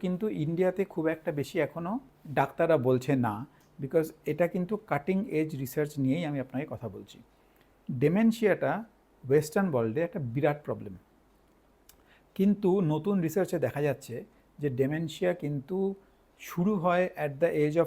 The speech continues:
thirty-five, forty। তখন থেকে মানুষ একটু একটু ভুলে যেতে শুরু করে, এবং তখন থেকে যদি আমি যে কথাগুলো বলছি এগুলো ফলো করতে পারেন, তাহলে কিন্তু বয়সকালে গিয়ে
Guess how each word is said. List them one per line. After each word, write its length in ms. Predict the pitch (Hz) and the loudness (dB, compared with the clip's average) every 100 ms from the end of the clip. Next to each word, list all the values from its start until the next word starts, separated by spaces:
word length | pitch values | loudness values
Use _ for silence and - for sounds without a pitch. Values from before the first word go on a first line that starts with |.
| 160 | 0
thirty-five, 480 | 139 - 156 151 147 - | -6 -4 -4 -2 -2 -6
forty। 320 | 127 - 104 _ _ _ _ _ _ _ - | -12 -12 -20 _ _ _ _ _ _ _ -4
তখন 220 | - 180 170 | -2 -2 -2
থেকে 140 | 170 165 | 0 2
মানুষ 160 | 151 156 - | 2 0 -6
একটু 140 | - 165 | -6 -6
একটু 100 | 156 139 | -4 -2
ভুলে 140 | 131 139 | 2 2
যেতে 120 | 151 147 | 0 -4
শুরু 120 | 139 135 | -6 -4
করে, 120 | 120 135 _ _ _ _ _ - | -4 -6 _ _ _ _ _ -8
এবং 120 | 151 180 - | -2 -2 2
তখন 240 | 139 - 196 190 | 2 2 0 2
থেকে 160 | 196 190 156 | 4 4 2
যদি 200 | 156 185 214 - 135 | 0 -2 -4 -6 -4
আমি 120 | 156 165 | -2 -2
যে 60 | 151 | -2
কথাগুলো 300 | 135 143 147 135 | 0 2 2 2
বলছি 160 | 131 143 | 0 -2
এগুলো 160 | 139 139 - | -2 -2 -2
ফলো 200 | 127 131 135 | -2 -2 -4
করতে 220 | 123 143 131 | -6 -6 -2
পারেন, 280 | 120 120 127 110 - _ _ _ - | -2 0 0 -2 -10 _ _ _ -6
তাহলে 220 | 120 139 160 | -2 0 -2
কিন্তু 220 | 151 147 202 147 | -4 -4 -4 -2
বয়সকালে 500 | 120 131 135 139 143 135 | -2 -2 -4 -4 -4 -2
গিয়ে 180 | 127 | -4